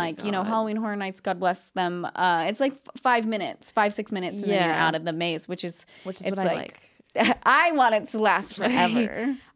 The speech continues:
Speaker 2: I want to watch a horror movie. I want to put people in a horror movie s-, situation. I want to scare people.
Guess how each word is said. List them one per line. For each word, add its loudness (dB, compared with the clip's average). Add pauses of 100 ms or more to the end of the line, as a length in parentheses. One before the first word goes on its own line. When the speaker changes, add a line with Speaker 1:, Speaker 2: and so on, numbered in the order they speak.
Speaker 2:
I 2
want -4
to -4 (160)
watch -4
a -4
horror -2
movie. -4
I -4
want -6
to -10
put -18
people -10
in -10
a -12
horror -10
movie -6
s-, -16
situation. -10
I -6
want -6
to -8
scare -6
people. -6